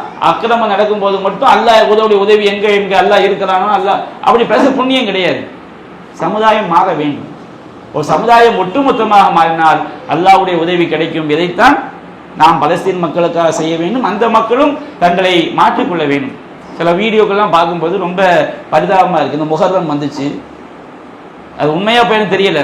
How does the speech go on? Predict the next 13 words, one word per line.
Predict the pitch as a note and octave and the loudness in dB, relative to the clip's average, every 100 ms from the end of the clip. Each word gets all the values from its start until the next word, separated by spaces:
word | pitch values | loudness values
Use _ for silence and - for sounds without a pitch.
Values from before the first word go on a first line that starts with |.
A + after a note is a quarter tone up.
| C#3 | 2
கா-, | F3 D#3+ - - - | 2 2 -2 -8 0
காசால | F3 F3+ G3+ F#3+ F3+ | 2 2 2 2 4
வாழக்கூடிய | F#3 F3+ F3+ E3+ | 4 2 -2 -4
முஸ்லிம்கள், | E3 F3 F3+ F3 | -6 -6 -2 -2
லட்சக்கணக்கான | E3+ F3 F3 F3 F3 D#3+ | -2 -4 -2 -2 -2 -2
முஸ்லிம் | D#3+ F3+ F#3 E3 | -6 -6 -6 -6
ஒன்று | E3+ E3 | -4 -4
கூடி | F3 A3 G3+ - - D#3 | -4 -4 -6 -10 -4 2
யா | F3 F3+ | 4 2
ஹுசைன், | F3 F#3 F#3+ E3+ | -2 -4 -4 -2
யா | F3 F3 | 2 2
அலின்னு | F3 F#3 D#3+ | 2 -4 -6
சொன்னா | D#3+ A3+ | -2 0